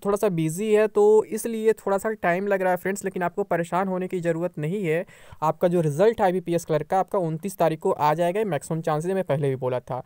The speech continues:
और अगर हम बात करें आईबीपीएस आरआरबी ऑफिस असिस्टेंट स्कोर कार्ड का, तो फ्रेंड्स ये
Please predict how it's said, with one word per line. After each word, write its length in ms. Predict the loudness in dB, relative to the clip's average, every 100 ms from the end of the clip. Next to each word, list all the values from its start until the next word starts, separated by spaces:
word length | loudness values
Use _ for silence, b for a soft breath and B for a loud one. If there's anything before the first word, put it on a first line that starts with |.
| b b b
और 140 | 2 2
अगर 140 | 2
हम 120 | 2
बात 200 | 2 2
करें 160 | 0 0
आईबीपीएस 640 | 2 2 0 -4 -4 -2 2
आरआरबी 340 | 2 2 0
ऑफिस 300 | -2 -2 -4
असिस्टेंट 340 | -8 -6 -6 -6
स्कोर 320 | -4 -4 0
कार्ड 220 | 2 2 0
का, 160 | -4
तो 140 | -2 -4
फ्रेंड्स 380 | 0 0 0
ये 120 | 0